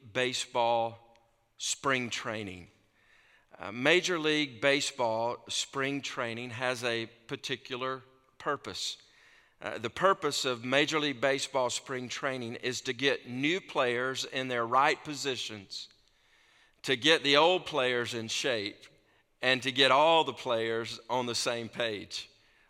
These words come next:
Or maybe you could say in the same playbook. Well, my hope and my, my belief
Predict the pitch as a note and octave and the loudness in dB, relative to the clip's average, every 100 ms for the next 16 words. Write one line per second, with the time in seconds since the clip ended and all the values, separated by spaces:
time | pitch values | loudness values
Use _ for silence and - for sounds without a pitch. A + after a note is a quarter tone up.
0 | - B2+ B2+ C#3 C3+ C3 C#3 C3+ C3 - | -4 0 2 4 2 0 -2 -2 -6 -2
1 | C#3+ B2+ B2 A2+ - - B2+ B2 A#2 - | 0 2 2 -2 -6 -8 -6 -4 -2 0
2 | B2+ B2 B2 A#2+ - - _ - C3 A#2+ | 0 0 -2 -6 -12 -20 _ -2 0 2
3 | G#2 F#2+ - - _ _ _ _ _ _ | 0 -4 -6 -16 _ _ _ _ _ _
4 | _ _ _ C3+ D3+ C#3+ - - - _ | _ _ _ 2 4 4 0 -16 -20 _
5 | - C#3 E3 F3+ F3 C#3 C#3 C3 B2 B2+ | -2 4 4 4 4 4 2 -4 -4 -4
6 | B2 - C3 C3+ C#3+ D3 C#3 - - _ | -4 -6 0 4 6 4 0 -10 -20 _
7 | _ _ _ _ _ _ _ B2 B2+ B2+ | _ _ _ _ _ _ _ -8 0 0
8 | A#2+ A2+ - | 0 -2 -10